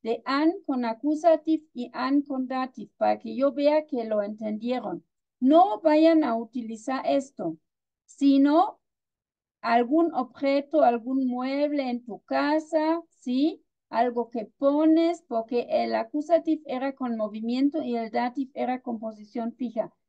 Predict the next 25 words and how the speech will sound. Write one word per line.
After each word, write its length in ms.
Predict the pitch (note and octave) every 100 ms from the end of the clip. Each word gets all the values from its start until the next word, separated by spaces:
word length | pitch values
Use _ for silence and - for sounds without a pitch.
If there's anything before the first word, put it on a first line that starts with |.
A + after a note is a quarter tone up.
| _
Necesito 640 | A#3+ A#3+ B3+ A#3+ D#4 D#4+ F#4
saber 480 | D#4+ C#4 B3 C4 C4+
que 180 | C4
quedó 320 | A#3+ A#3+ A#3+ B3+
esto 320 | A#3+ - C4
claro. 560 | - A3+ A3+ A3+ - - _ _ _ _
Cada 320 | C4 C#4 D#4
quien 260 | D#4 E4 D4
escribe, 760 | A#3 - C#4 D4+ D#4 E4+ A#4+ - -
por 180 | A3
favor, 380 | G#3+ A#3 A#3 C4+ D4+
ahorita 500 | A#3 A#3 C#4 - E4
una 360 | - D4 D4+ C4
oración 600 | B3+ B3+ B3 C4+ B3 B3+
con 400 | - G#3 F#3+ - _ _ _
an 380 | - A3 B3+ D4
más 220 | D4+ D#4
acusativo 840 | D#4+ D#4+ D#4+ D#4 E4 D4+ D#4 D#4+ E4+ _ _ _ _
y 160 | A#3 A3
an 320 | - A#3+ C4 C4
más 300 | A#3 A#3+ -
dativo, 460 | A#3+ - - - - _ _ _
¿ok? 220 | - G3 - C4+ F#4+ F#4+
Diez 300 | C4 C#4 D4+
minutitos. 880 | D4+ C#4+ C#4 C#4 B3 A#3+ F3+ - _